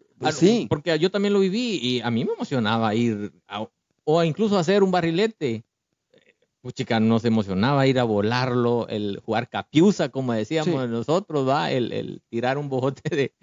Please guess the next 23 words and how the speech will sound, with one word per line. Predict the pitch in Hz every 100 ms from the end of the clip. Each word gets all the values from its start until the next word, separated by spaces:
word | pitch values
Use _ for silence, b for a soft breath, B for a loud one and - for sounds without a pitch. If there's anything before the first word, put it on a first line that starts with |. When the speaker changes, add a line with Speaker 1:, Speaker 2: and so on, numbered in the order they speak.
| B
Speaker 2:
de | - 127
monte | 123 156 160 147
a | 139
ver | 143
quién | 143 151
lo | 143
atrapaba. | 160 139 156 147 139 160 156 - _ _
Speaker 1:
<laughs> | _
Speaker 2:
Puchica, | - - 127 110
eso | 98
era | 95
bonito. | 95 95 85 92 160 - 165 107 85 - -
Speaker 1:
La, | 226
la, | 233 208
la | 226
tecnología | 240 233 226 220 247 302 370 359 - _ _ _
es | 180
buena. | 175 302 359 135 135 _ _ _ _ -
La |
Speaker 2:
Sí. | 127
Speaker 1:
tecnología | 123 117 131 247
es | 262
buena. | 202 285 196 104